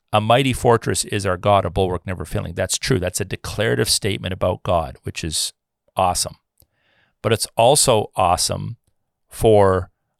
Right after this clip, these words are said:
a psalmist to say, "I extol you, O Lord, for you have drawn me up, and I have not let my,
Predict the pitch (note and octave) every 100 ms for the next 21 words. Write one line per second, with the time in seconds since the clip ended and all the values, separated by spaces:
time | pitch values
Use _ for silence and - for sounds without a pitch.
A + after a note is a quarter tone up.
0 | _ _ A2 G#2 F#2+ - A2+ A#2+ B2 F#2
1 | G#2 - - _ - G#2 - G#2 G2 F#2+
2 | F2+ _ _ _ - A2 C#3+ C#3+ - -
3 | - - B2+ C#3+ E3+ D3+ A2 F2 D#2 E2+
4 | _ _ _ _ - G2 E2+ E2 C2+ -
5 | _ _ _ _ _ _ - B2+ D3+ C3
6 | - G#2+ G#2 B2 E3 D#3+ D#3 C#3+ C3 -
7 | G2+ A2 G2+ F#2+ - - G#2 B2 D#3+ -
8 | B2+ B2 A#2